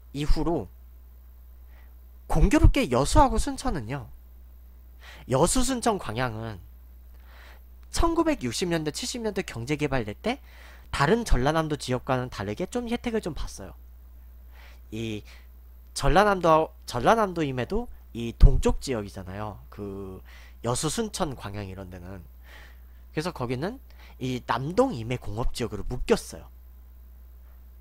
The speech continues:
그 한려해상 국립공원으로도 묶여있죠. 여수, 여수 쪽은 다도에도 있고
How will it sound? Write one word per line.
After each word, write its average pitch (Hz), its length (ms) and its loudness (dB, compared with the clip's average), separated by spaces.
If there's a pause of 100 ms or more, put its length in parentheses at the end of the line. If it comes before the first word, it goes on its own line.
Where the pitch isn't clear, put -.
(580)
그 127 200 -4
한려해상 294 560 0
국립공원으로도 131 720 -4
묶여있죠. 104 580 -6 (180)
여수, 98 260 -10 (140)
여수 107 220 -8
쪽은 107 340 -10 (760)
다도에도 135 520 2
있고 120 280 -8